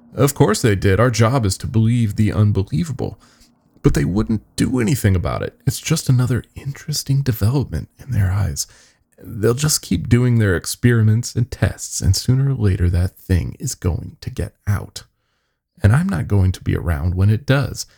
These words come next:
so I'm leaving tonight. I wish I had some sort of plan, but it is what it is. They'll try to stop me, but at this point I don't give a shit anymore."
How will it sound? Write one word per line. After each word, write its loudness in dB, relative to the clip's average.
so 4
I'm 4
leaving 0
tonight. 2
I 6
wish 2
I 0
had 0
some 2
sort 0
of -10
plan, 2
but 2
it 2
is 2
what 2
it 2
is. 0
They'll 2
try 0
to 0
stop 0
me, 4
but 2
at -4
this 0
point 2
I 0
don't -4
give -10
a -12
shit 0
anymore." 2